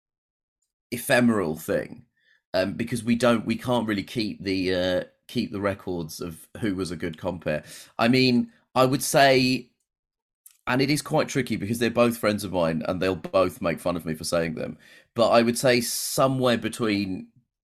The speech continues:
Daniel Kitson and Ed Gamble, i-, those are the two s-, those are the two strongest comperes I've seen.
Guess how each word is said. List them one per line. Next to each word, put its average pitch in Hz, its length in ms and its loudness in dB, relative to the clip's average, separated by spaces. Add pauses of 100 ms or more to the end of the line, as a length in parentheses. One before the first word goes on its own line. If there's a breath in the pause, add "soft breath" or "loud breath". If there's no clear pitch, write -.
(180)
Daniel 101 300 0
Kitson 92 440 -4
and 90 120 -2
Ed 82 200 -2
Gamble, 87 600 -4 (1040)
i-, 98 220 -8
those 123 320 4
are 117 40 -2
the 110 100 -4
two 104 560 0 (180)
s-, - 260 -10 (100)
those 120 340 2
are 123 60 -2
the 110 120 -4
two 104 380 0
strongest 95 560 -4
comperes 80 500 -2
I've 78 140 -4
seen. 62 420 -6